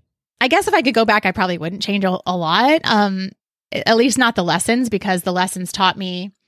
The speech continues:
to get to where I am now. I wouldn't be where I am now without the mistakes. But if I could go back, there are some things that, that I wish I knew. I wish I knew that it was actually so simple to not only get the body that I wanted, but, like,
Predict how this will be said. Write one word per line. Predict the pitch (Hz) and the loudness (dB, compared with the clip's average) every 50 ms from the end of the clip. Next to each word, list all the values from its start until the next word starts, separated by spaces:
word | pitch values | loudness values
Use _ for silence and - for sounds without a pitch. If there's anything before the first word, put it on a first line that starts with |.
| _ _ _ _ _ _ - 214 | _ _ _ _ _ _ -10 -6
to | 262 247 | -2 -2
get | 269 277 | -2 0
to | - 285 | 2 2
where | 277 269 | 4 4
I | 277 | 4
am | 269 262 269 | 4 4 2
now. | 277 330 320 | 4 2 2
I | 214 190 | 2 2
wouldn't | 196 202 - - 220 | 0 -2 -4 -4 -4
be | 220 220 | -2 0
where | 208 202 202 | 2 2 2
I | 196 | 0
am | 190 190 | 0 -2
now | 190 190 185 185 | -2 -2 -2 -2
without | 185 - 185 175 - | -2 -4 -4 -6 -6
the | 180 | -8
mistakes. | 180 185 - - 185 180 - - | -12 -10 -8 -6 -6 -6 -6 -6
But | - - 277 269 214 196 - - - - - - - 220 | -2 2 2 4 4 2 -2 -6 -12 -20 -20 -20 -10 -2
if | - 262 294 - | 0 0 2 2
I | 277 311 | 2 0
could | - 392 320 | 0 0 2
go | 339 330 | 2 2
back, | 240 254 226 226 226 - | 2 2 0 0 0 0
there | 220 208 202 | 0 0 2
are | - 208 208 214 | 4 2 2 2
some | 214 - 220 208 202 | 0 -2 -4 -4 -4
things | - 196 196 190 190 196 202 190 190 | -4 -4 -4 -4 -6 -8 -8 -6 -2
that, | 190 185 180 180 185 175 - _ _ _ _ _ _ - | 0 2 4 4 2 0 -2 _ _ _ _ _ _ -8
that | 202 180 220 202 | -2 0 2 2
I | 190 180 | 2 2
wish | 190 185 - - | 0 -2 0 0
I | 185 180 | -2 -2
knew. | 185 185 180 180 - - | -2 -2 -2 -2 0 0
I | 196 214 220 | 0 0 0
wish | 220 208 214 226 233 - - | 0 0 0 0 0 2 2
I | 277 285 277 | 2 2 2
knew | 240 202 185 180 180 185 190 | 0 -2 -4 -2 -2 -2 -2
that | 190 185 | 0 0
it | 185 - | 0 0
was | 196 190 - - | 0 -2 -2 -2
actually | 185 185 190 - - - 208 196 196 | -2 -2 -2 -4 -6 -6 -4 -4 -2
so | - - - 175 180 | -2 -2 0 -2 -2
simple | 175 - - - 156 175 175 185 - 233 233 240 269 277 254 _ _ _ _ _ _ _ - | -2 -2 -2 -2 -2 -4 -4 0 2 4 4 4 4 2 -2 _ _ _ _ _ _ _ -4
to | - 269 247 233 214 | 0 2 2 2 2
not | 220 226 233 262 320 | 2 2 2 2 2
only | 403 440 440 294 | 0 0 0 2
get | 254 233 - | 2 2 0
the | 202 | 2
body | - 165 165 185 208 226 220 | 2 2 2 4 4 4 4
that | 226 233 | 4 4
I | 226 | 2
wanted, | 226 233 240 247 247 208 | 2 2 2 2 2 0
but, | 214 - | 0 2
like, | 214 190 180 - | 2 0 0 -2